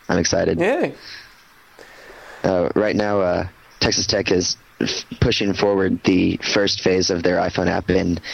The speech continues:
Speaker 1: they would like help on the second phase, so that's what I'm hoping to jump in on.
Speaker 2: Yeah, I saw that was posted recently. It's, uh, it's very cool.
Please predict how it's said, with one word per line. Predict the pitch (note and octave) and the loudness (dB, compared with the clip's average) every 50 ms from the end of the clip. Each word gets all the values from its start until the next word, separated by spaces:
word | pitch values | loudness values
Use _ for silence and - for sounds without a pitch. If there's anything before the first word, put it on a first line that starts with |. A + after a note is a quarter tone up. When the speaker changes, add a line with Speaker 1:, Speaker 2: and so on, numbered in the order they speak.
| - - - - - - | -10 -12 -12 -12 -2 0
Speaker 1:
they | F2 F#2 | 2 2
would | F#2 F2+ F2 | 4 2 2
like | F#2 F2+ F#2 - | 2 0 0 0
help | - G2+ F#2 F#2+ - | 0 0 0 0 0
on | F#2+ F#2+ | 0 2
the | G2 | 0
second | F#2 - G2+ G#2 - A#2 - | 0 0 0 0 -2 -2 0
phase, | - F#2 F2 E2+ - | 2 2 2 2 2
so | - F2+ | 0 0
that's | F#2+ - - | 0 0 -2
what | - G2+ | -2 0
I'm | F#2+ | 0
hoping | F#2+ G#2 G2 - G2+ F#2 | 0 0 0 0 0 0
to | F#2 | 0
jump | F2 G#2+ G2 F2 A2+ | 0 0 0 0 0
in | A2+ A2 | 0 2
on. | - F2 F2 E2+ - - - - - - | 0 0 -2 -4 -6 -10 -14 -14 -2 0
Speaker 2:
Yeah, | F3+ F#3+ A3 A3+ | 2 2 2 2
I | A3+ | 0
saw | A3+ - G#3 G#3 | 0 0 0 0
that | G3 F3+ | 2 0
was | E3 D#3 | 0 0
posted | - - D#3+ D#3 E3 E3 C#3 | 0 0 0 0 0 0 0
recently. | C3 C3+ C3+ - - - C3+ B2+ | 2 0 0 -2 -2 0 0 0
It's, | B2+ B2 - - - D#3+ | 0 0 -2 0 0 0
uh, | C#3+ C3+ C3+ C3+ C3+ | 0 0 0 -2 -2
it's | C#3 D3 D3+ - | -2 -2 -2 0
very | F3 G3 G3+ G3 | 0 0 0 2
cool. | G3+ A3+ A#3+ C4+ G3 C3+ - | 2 2 2 2 0 -2 -4